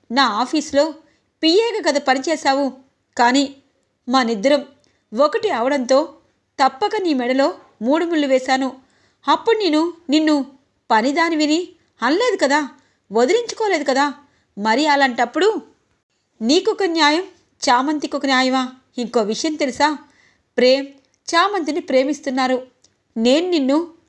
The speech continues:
ప్రేమించలేదు, కానీ తప్పని పరిస్థితిలో నువ్వు చెప్పిన మాట ప్రకారం ఒక ఆడపిల్ల జీవితాన్ని అన్యాయం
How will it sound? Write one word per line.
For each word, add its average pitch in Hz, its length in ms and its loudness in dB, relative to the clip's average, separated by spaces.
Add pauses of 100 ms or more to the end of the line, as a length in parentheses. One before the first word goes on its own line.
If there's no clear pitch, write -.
(240)
ప్రేమించలేదు, 254 800 0 (300)
కానీ 240 240 2 (600)
తప్పని 269 340 -2
పరిస్థితిలో 247 720 -2 (360)
నువ్వు 277 220 2 (140)
చెప్పిన 415 320 -2
మాట 240 360 -4
ప్రకారం 254 440 -2 (400)
ఒక 233 180 -2
ఆడపిల్ల 262 540 -2
జీవితాన్ని 262 640 -2
అన్యాయం 285 540 -4